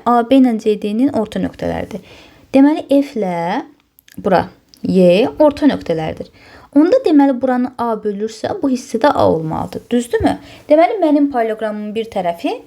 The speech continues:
iki A-dır. Bura iki A-dırsa, bu, e, A B tərəfi də iki A olmalıdır. Razıyıq? Və, və.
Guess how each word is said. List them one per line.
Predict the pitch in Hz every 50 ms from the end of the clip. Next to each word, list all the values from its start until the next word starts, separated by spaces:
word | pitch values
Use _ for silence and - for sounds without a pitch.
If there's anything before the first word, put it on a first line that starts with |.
| -
iki | 269 - - - - 269 320 -
A-dır. | - 226 190 - - - - - _ _ - - - - - - -
Bura | - 453 605 605
iki | - - 294
A-dırsa, | 269 349 392 440 - - - 226 202 - - _ _ _
bu, | - 302 262 277 - _ -
e, | 226 226 214 214 208 208 - -
A | - 269 277 285 277
B | 320 320 -
tərəfi | - 185 175 - -
də | - 185
iki | - - 180
A | 170 - 175
olmalıdır. | 170 170 170 180 175 190
Razıyıq? | 220 226 226 226 233 254 330 - - - - _ _ _ _ _ _ _ _ _ _ _ _ - - - - - - _ -
Və, | 247 262 302 359 370 -
və. | 262 -